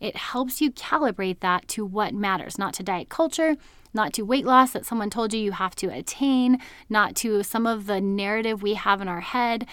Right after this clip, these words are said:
not to the good or bad food list. No, we are in the driver's seat, and it allows us to be present and the author of our own life, truly. It helps us to direct our life the way we want it to go. In my Empowered Eating program, this is actually the first module we walk through, and we do it for that very reason.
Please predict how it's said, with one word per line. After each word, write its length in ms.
not 140
to 100
the 80
good 200
or 80
bad 260
food 220
list. 260
No, 340
we 420
are 140
in 160
the 80
driver's 460
seat, 440
and 120
it 100
allows 300
us 140
to 100
be 120
present 580
and 280
the 160
author 560
of 120
our 100
own 180
life, 280
truly. 440
It 100
helps 380
us 180
to 100
direct 320
our 120
life 320
the 100
way 180
we 140
want 240
it 100
to 80
go. 220
In 220
my 140
Empowered 440
Eating 220
program, 340
this 160
is 80
actually 360
the 120
first 400
module 540
we 160
walk 280
through, 140
and 100
we 100
do 180
it 120
for 120
that 180
very 260
reason. 480